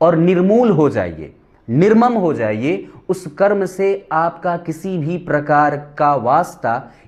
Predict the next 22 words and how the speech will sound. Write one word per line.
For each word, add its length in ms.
इस 200
बात 380
से 220
नहीं 380
होनी 360
चाहिए, 440
किसी 480
भी 120
प्रकार 420
से 160
उसका 360
संबंध 480
ऐसा 260
नहीं 320
होना 300
चाहिए 500
कि 60
उसमें 440
आपकी 520
अनुरक्ति 480
दिखे। 320
नहीं, 280